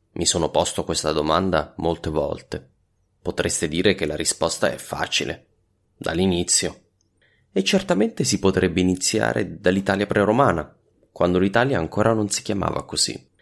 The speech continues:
per poi passare attraverso gli epici secoli della storia romana, una storia così grande e appassionante che nutre da secoli fiumi di inchiostro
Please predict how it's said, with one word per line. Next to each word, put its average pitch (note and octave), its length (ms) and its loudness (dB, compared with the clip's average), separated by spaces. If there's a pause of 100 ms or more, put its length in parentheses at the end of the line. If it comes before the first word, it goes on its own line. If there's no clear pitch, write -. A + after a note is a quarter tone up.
(300)
per - 180 -4
poi A#2+ 140 0
passare G2 380 2
attraverso E2+ 540 0
gli D#2+ 240 -8
epici F#2 520 -2
secoli F2 600 -2
della E2+ 200 -4
storia F2 340 0
romana, D#2+ 600 -4
una F#2+ 200 -2
storia C3 480 0
così B2+ 380 0
grande G2+ 720 0
e D3 100 -2
appassionante - 1160 2 (220)
che F#2+ 80 2
nutre G#2 360 2
da F2 100 -2
secoli A2+ 580 0
fiumi G2+ 460 0
di G2 140 0
inchiostro G#2+ 800 -2